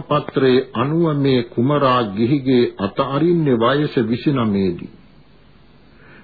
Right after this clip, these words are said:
පැවිද්දට පත්ව බුදු බවට පත්වන්නේ, ධර්මාවබෝධය කරන්නේ වයස අවුරුදු තිස් පහේදී. ඒ තාක්කල් බෑ අපට මෙතන ඉන්න.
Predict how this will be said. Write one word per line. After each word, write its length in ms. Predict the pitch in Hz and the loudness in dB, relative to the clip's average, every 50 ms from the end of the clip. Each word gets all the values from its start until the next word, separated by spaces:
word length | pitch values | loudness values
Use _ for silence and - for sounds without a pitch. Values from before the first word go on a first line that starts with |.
| - - | -10 -2
පැවිද්දට 680 | - 127 123 120 131 147 160 156 139 131 147 131 127 139 123 | 2 4 4 4 4 2 0 0 0 -2 -2 -2 -2 -2 -4
පත්ව 480 | - - 117 120 120 - - - 180 170 | -2 -2 -2 -2 -2 -4 -2 0 2 2
බුදු 260 | 135 135 139 147 165 | 2 2 2 2 2
බවට 420 | 151 147 139 131 139 135 - 131 110 | 4 4 2 2 0 0 -2 -6 -4
පත්වන්නේ, 880 | - 120 131 139 - - - 147 139 135 131 131 135 139 165 185 175 156 | -2 -2 -2 -2 -4 -6 -2 -2 0 0 0 0 -2 0 0 0 0 0
ධර්මාවබෝධය 1160 | 135 131 135 143 135 127 120 120 131 143 151 165 175 170 160 156 151 151 151 147 135 139 135 135 127 | 0 0 0 0 0 0 0 2 2 2 2 2 2 2 2 2 2 2 2 2 2 2 2 2 0
කරන්නේ 800 | 127 - 104 117 135 139 139 135 139 135 135 131 131 127 123 123 123 123 117 - - - - - - - - - - - - - - - - - - - - - - - - - - - - | 0 -2 0 0 2 2 2 0 0 -2 0 0 0 -2 -2 -4 -6 -8 -12 -16 -20 -20 -20 -20 -20 -20 -20 -20 -20 -20 -20 -20 -20 -20 -20 -20 -20 -20 -20 -20 -20 -20 -20 -20 -20 -16 -8
වයස 540 | - 113 117 117 113 120 131 143 143 139 - 131 123 - | -4 0 2 2 2 2 2 0 0 -2 -2 -4 -4 -4
අවුරුදු 500 | - 107 127 131 131 131 131 113 107 113 | -4 -4 -2 0 0 0 -2 -2 -2 -4
තිස් 240 | 117 - 123 120 117 - | -4 -2 -2 -4 -4 -4
පහේදී. 640 | - - 117 110 107 107 95 92 87 - - - - - - - - - - - - - - - - - - - - - - - - - - - - - - - - | -6 -2 -2 0 0 0 -2 -2 -4 -8 -10 -16 -18 -20 -20 -20 -20 -20 -20 -20 -20 -20 -20 -20 -20 -20 -20 -20 -20 -20 -20 -20 -20 -20 -20 -20 -18 -18 -18 -8 0
ඒ 240 | - 135 151 175 190 196 | 2 4 6 6 6 4
තාක්කල් 720 | 190 - 165 143 135 135 135 127 - - - 151 165 175 170 143 117 | 2 0 -2 0 0 0 -2 -4 -8 -8 -6 -4 0 0 0 0 0
බෑ 320 | 117 139 151 165 180 175 - | 2 2 2 2 2 -2 -4
අපට 320 | 127 123 - 160 156 - 170 | -6 -8 -4 -6 -4 -4 -2
මෙතන 340 | 160 147 139 - - 151 151 147 - | -2 -2 -4 -4 -6 -6 -6 -6 -4
ඉන්න. 260 | 120 117 117 104 - | -2 0 0 0 -2